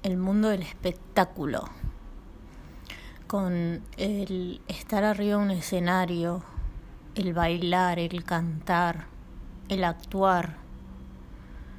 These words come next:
siempre siendo protagonistas de esa escena. Leo es el protagonista, no es el actor secundario,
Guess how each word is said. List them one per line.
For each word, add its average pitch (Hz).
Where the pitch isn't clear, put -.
siempre 220
siendo 202
protagonistas 175
de 175
esa 170
escena. 160
Leo 220
es 202
el 202
protagonista, 165
no 180
es 196
el 190
actor 180
secundario, 165